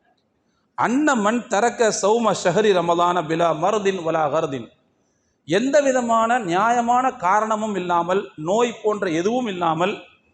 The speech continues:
ரமலான் மாதத்தினுடைய பகல் காலங்களில் ஒருவர்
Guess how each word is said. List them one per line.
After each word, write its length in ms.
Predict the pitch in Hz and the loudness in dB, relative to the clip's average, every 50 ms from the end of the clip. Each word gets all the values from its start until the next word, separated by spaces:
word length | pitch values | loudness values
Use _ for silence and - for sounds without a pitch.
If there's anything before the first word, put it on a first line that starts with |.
| _ _ _ _ _ _ _ - | _ _ _ _ _ _ _ -4
ரமலான் 460 | 135 160 202 233 262 277 285 277 254 247 | -2 0 0 2 2 2 2 2 2 0
மாதத்தினுடைய 760 | 240 233 233 226 - - 214 196 190 180 175 165 175 196 220 - - - - - - _ _ _ _ _ | 0 0 0 -2 -2 -6 -6 -4 -2 -2 -2 0 0 0 0 -2 -4 -10 -18 -20 -20 _ _ _ _ _
பகல் 360 | 165 175 175 233 269 277 - | -2 0 0 0 0 -2 -2
காலங்களில் 680 | - 214 214 208 208 196 180 170 170 185 214 - - - - | 0 0 2 2 2 0 0 -2 0 0 -2 -2 -4 -4 -2
ஒருவர் 400 | - - 185 175 190 226 247 | -2 0 0 2 2 0 0